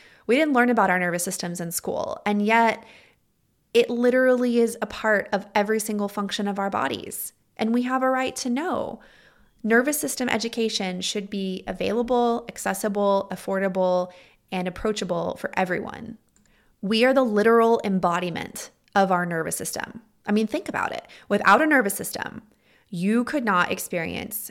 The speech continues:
pain or pleasure. We could not feel the heat of the sun on a warm day. We couldn't feel the cold wind of winter. We wouldn't be able to experience the heart-quickening butterflies of new love. <laughs>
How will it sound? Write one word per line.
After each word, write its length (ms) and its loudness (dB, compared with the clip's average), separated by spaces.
pain 440 -6
or 140 -2
pleasure. 560 -6
We 140 -2
could 160 0
not 360 0
feel 800 0
the 180 -4
heat 340 -2
of 100 -4
the 100 -6
sun 540 -2
on 380 -4
a 60 -8
warm 380 -8
day. 500 0
We 100 0
couldn't 300 -4
feel 280 -4
the 80 -6
cold 380 -4
wind 220 -4
of 100 -8
winter. 640 -2
We 180 2
wouldn't 240 2
be 100 0
able 160 0
to 140 -4
experience 920 -2
the 160 -6
heart-quickening 1080 -4
butterflies 840 0
of 180 -4
new 260 0
love. 640 2
<laughs> 220 -4